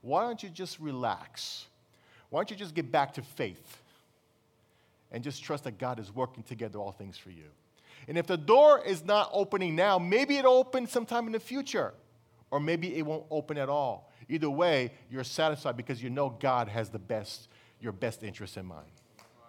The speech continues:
Maybe he's got a different door that you haven't seen yet. That's where trust will come in, enough for you to wait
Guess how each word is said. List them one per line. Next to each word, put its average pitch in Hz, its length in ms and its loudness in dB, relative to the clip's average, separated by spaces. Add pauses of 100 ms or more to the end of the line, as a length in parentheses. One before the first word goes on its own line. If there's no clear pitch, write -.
(1000)
Maybe 147 200 -2
he's 156 80 -2
got 202 140 4
a 202 80 2
different 214 420 -4
door 87 240 -10 (1400)
that 131 160 -8
you 165 60 -4
haven't 170 260 -2
seen 262 400 -2
yet. - 280 -8 (880)
That's 139 180 -4
where 165 100 -4
trust - 380 -2
will 156 80 -2
come 123 240 -8
in, 95 180 -12 (180)
enough 151 320 -4
for 170 120 0
you 175 80 2
to 160 80 6
wait 190 480 8